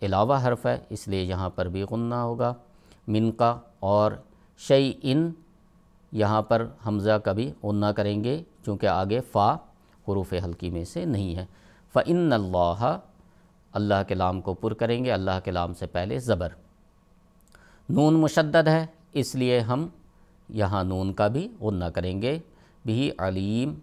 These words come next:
आगे चलते हैं, कुल्लु तामी, ता पुर अदा किया जाता है, ता पुर अदा करेंगे। तामी, आइन को भी अदा करते वक्त हलक से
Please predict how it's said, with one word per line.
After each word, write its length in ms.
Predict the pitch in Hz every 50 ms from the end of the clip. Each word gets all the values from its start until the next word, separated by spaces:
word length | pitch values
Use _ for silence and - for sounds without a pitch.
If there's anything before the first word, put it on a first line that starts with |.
| - - _ _ _ _ _ _ _ _ _ -
आगे 280 | - 98 107 107 123 123
चलते 300 | 120 135 127 127 - 139
हैं, 240 | 139 139 139 139 131
कुल्लु 440 | 135 - 143 139 139 135 131 143 143 143 -
तामी, 840 | - 101 92 95 95 101 101 101 98 98 98 110 131 151 151 - - -
ता 340 | - - 95 101 107 113 131 151 175 - _ _ -
पुर 140 | - 117 104
अदा 240 | - - 98 110 107
किया 220 | 107 - 120 113 110
जाता 280 | 110 113 107 - 127
है, 140 | 135 147 175 240 - - _ _ _ _ _ _ _ _ - _ _ _ _ _ -
ता 260 | 110 107 110 120 143 165 - - _ -
पुर 120 | - 110 98
अदा 240 | - 98 92 104 104
करेंगे। 460 | 104 117 113 120 120 120 127 131 147 147 - _ _ _ _ _ _ _ _ _ _ -
तामी, 880 | 107 101 101 95 101 107 107 107 107 104 101 98 101 107 131 156 160 - - _ _ - -
आइन 280 | 98 104 107 110 110
को 140 | 107 110 107
भी 260 | 101 110 117 120 117 -
अदा 240 | 101 101 95 101 101
करते 300 | 87 - 101 98 - - 101
वक्त 200 | 107 131 143 - - _ _ _ _ _ - _ _ _ _ _ _ _ _ _ _ _ _ _ _ _ _ _ - _ _ - - _ _ _ -
हलक 280 | - - 104 110 110 -
से 360 | - - 110 101 98 - 110